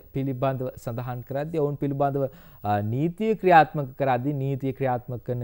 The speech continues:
නිලධාරීන් මේ විදිහට ඔවුන්ට වඳින්න ගියාම නීතිය ගැන කතා කරන්නේ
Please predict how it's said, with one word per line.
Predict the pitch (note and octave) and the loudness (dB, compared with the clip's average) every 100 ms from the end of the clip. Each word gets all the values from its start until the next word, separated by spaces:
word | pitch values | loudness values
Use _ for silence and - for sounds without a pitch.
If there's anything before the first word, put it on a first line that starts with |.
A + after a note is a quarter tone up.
| A#2 | -4
නිලධාරීන් | A2 A2+ B2+ C#3 C#3+ | -4 -2 -2 -2 -4
මේ | C#3+ C3+ C3 | -4 -4 -4
විදිහට | B2 A#2+ B2+ | -6 -6 -4
ඔවුන්ට | B2 A#2+ | -4 -4
වඳින්න | A#2+ A2+ A2+ A#2 A2 | -6 -6 -4 -6 -6
ගියාම | A2 G#2+ A2+ - - - - - - - - - - | -6 -6 -8 -12 -20 -20 -20 -20 -20 -20 -20 -20 -12
නීතිය | A2+ A2+ A#2 A2+ | -8 -6 -4 -4
ගැන | G#2+ G#2 G#2+ - - - - - | -4 -6 -10 -18 -20 -20 -20 -20
කතා | - A#2 B2 A2 | -10 -8 -6 -6
කරන්නේ | G#2 G#2+ G#2 G#2 B2 | -6 -8 -8 -8 -10